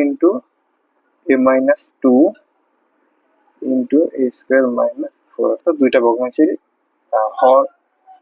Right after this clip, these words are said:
একই রকম হচ্ছে, এই জন্য তো আমরা সাধারণ হর বিশিষ্টকে, আহ, বিশিষ্ট ভগ্নাংশে রূপান্তর করলাম। অর্থাৎ এটি হচ্ছে এই,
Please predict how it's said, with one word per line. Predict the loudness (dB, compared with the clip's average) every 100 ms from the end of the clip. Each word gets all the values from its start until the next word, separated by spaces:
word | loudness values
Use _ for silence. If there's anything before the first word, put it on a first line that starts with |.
| -2
একই | 0 0
রকম | -2 -6
হচ্ছে, | -8 -6 -2
এই |
জন্য | -2 -2 0
তো | 0 0
আমরা | -2 -4
সাধারণ | -2 -2 -2 -6
হর | -6
বিশিষ্টকে, | -8 -12 -8 -6 -4 -4 -8 _ -8
আহ, | -8 -12 -20 -14 -12 -8
বিশিষ্ট | -6 -4 -4 0
ভগ্নাংশে | 0 -2 -6 -4
রূপান্তর | -2 -2 -2 -6 -8
করলাম। | -8 -2 -2 -4 _ _ _ _ _ _ _ _ _ _ _ _ _ _ _ _ _ _ _ _ _ _
অর্থাৎ | -4 -2 -2
এটি | -2 -2
হচ্ছে | -2 0 0 0
এই, | -2